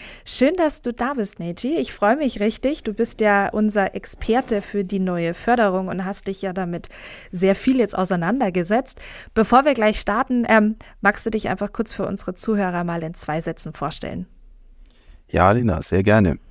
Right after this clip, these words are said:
Speaker 2: Ähm, ich bin Neji Bubakar, äh, arbeite als Produktmanager bei Memodo und, äh, beschäftige mich mit dem C N I, also Commercial and Industrial, und mache dann die Schnittstelle zwischen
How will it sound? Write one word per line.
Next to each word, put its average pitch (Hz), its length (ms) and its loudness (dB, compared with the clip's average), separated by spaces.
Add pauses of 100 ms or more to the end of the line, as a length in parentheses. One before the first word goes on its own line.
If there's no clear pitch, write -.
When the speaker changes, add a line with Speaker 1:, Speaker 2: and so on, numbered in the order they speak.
(100)
Speaker 2:
Ähm, 95 520 2
ich - 220 -2
bin 92 180 6
Neji 90 240 4
Bubakar, 110 600 4 (440)
äh, 92 360 4 (300)
arbeite 92 320 6
als 87 100 0
Produktmanager 113 720 4
bei 104 140 6
Memodo 95 580 6 (200)
und, 90 360 0
äh, 90 220 2
beschäftige - 460 2
mich 87 240 2
mit 87 220 2
dem 85 200 4
C - 200 0
N 82 100 4
I, 87 240 6
also 85 380 -2 (120)
Commercial 90 400 2
and 80 80 4
Industrial, 87 640 2
und 95 280 0
mache 92 200 4
dann 87 200 2
die 87 80 2
Schnittstelle 85 580 2
zwischen 85 560 2